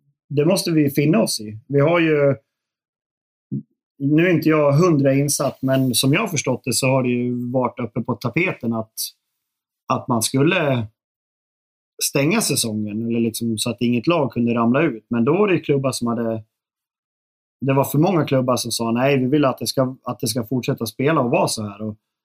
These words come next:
jag menar, klubbarna själva har ju tagit det här beslutet. Sen kan man inte komma i efterhand och tycka att man,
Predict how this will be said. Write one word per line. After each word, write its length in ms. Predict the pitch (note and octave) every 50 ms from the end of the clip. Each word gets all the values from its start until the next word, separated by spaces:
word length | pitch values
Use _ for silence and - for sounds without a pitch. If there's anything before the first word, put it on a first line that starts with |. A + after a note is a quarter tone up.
| _ _ _ _ _
jag 100 | - A#2
menar, 340 | B2 B2+ B2+ A#2+ A#2+ A2+ -
klubbarna 400 | - C#3 C3+ B2+ C3+ C3 B2+ B2
själva 340 | - C#3+ B2+ B2+ C#3+ G3
har 120 | G3+ D#3 C3+
ju 60 | B2
tagit 400 | - - C3 B2 C3+ A2 A2+ -
det 60 | A2+
här 120 | A2+ A2 G#2
beslutet. 540 | G2+ G#2+ - - G#2 G#2 G#2 _ _ _ -
Sen 120 | - B2+ B2+
kan 140 | - F#3
man 80 | G3 E3
inte 140 | C3 - C3+
komma 300 | - C3+ B2 A#2 A#2 A2
i 40 | A2
efterhand 480 | A2+ - - - C3+ D3+ F#3 D#3 B2
och 80 | A2+ G#2+
tycka 260 | A#2 G#2+ - - A2
att 120 | G#2+ -
man, 260 | - G#2+ G#2+ G#2 G2+